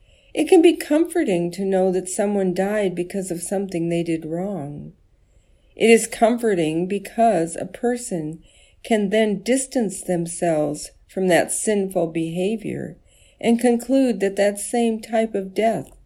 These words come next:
will not happen to them. So to hear Jesus say that everyone sins and no one is saved except through repentance and forgiveness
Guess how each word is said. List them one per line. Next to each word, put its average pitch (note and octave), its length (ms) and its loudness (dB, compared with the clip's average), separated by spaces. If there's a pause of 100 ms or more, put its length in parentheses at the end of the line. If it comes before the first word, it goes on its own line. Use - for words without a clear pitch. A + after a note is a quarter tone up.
(340)
will F3+ 180 4
not F#3 460 0
happen E3+ 540 -6
to D3 120 -6
them. D3+ 680 -8 (1300)
So G3+ 300 4
to F#3+ 100 6
hear G3+ 300 4
Jesus F#3+ 680 -2
say G3+ 320 2
that F3+ 320 0
everyone G3+ 640 4
sins E3 800 -2 (440)
and F#3+ 220 6
no G#3 180 8
one A3+ 220 6
is F#3 260 0
saved G#3+ 360 2
except G3+ 520 -4
through F#3 160 -2
repentance E3 880 -2
and E3 220 -6
forgiveness E3 920 -6